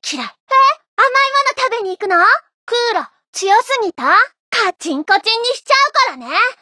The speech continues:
知らない人からは物をもらっちゃいけないって、ダイアナが言ってた。アイスって好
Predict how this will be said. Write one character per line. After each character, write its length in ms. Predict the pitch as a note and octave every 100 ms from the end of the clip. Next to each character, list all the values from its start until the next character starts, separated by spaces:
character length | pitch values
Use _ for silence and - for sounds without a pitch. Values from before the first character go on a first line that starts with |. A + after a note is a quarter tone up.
| _ _
知 180 | - F#4+
ら 140 | G#4+
な 0 |
い 240 | A#4 B4 -
人 160 | D5+
か 80 | D5+ B4 G#4+
ら 60 |
は 60 | D4
物 280 | C#4 D#4 G#4
を 60 | G#4
も 120 | D#4+
ら 120 | D4
っ 80 | F4
ち 60 | -
ゃ 60 | A4
い 80 | E4
け 120 | G#4
な 60 | A4 A#4+
い 60 |
っ 40 | -
て、 120 | G4+
ダ 40 |
イ 560 | D#4 _ _ _ F#4+ G#4
ア 120 | A4
ナ 120 | A#4+
が 40 | A#4+ B4
言 80 | F#4+
っ 20 |
て 160 | - B4+
た。 120 | C5
ア 40 | -
イ 40 | - - B4+ C#5+
ス 180 | B4 A#4
っ 40 |
て 80 |
好 60 | C#4+